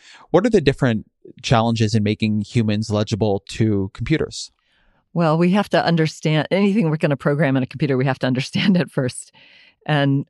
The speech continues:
Speaker 2: we don't really understand ourselves completely. We, we don't really understand human emotion. The emotion theorists still don't even agree on a definition of emotion. When I wrote Affective Computing, there were more than a hundred definitions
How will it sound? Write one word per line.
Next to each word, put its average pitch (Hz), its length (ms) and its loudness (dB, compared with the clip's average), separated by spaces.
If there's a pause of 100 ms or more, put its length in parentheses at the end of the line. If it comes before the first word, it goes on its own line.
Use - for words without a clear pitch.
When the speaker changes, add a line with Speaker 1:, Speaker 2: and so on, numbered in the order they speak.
Speaker 2:
we 156 240 -2
don't 143 240 2
really 135 260 -2
understand 131 640 -2
ourselves - 720 -6 (640)
completely. 170 480 0
We, 165 240 0
we 185 100 2
don't 214 220 2
really 233 280 2
understand 214 540 2
human 139 260 2
emotion. - 480 -4 (140)
The 170 260 0
emotion 208 400 0
theorists 190 460 0
still 175 220 2
don't 170 160 4
even 165 160 2
agree 160 320 2
on 160 100 2
a 147 80 0
definition 151 420 0
of 131 40 2
emotion. 92 320 -4
When 123 120 -2
I 131 100 0
wrote 143 200 0 (400)
Affective 156 460 -2
Computing, 165 480 0
there 143 80 2
were 139 80 0
more 147 180 2
than 151 140 2
a 135 40 2
hundred 147 300 2
definitions 127 640 -4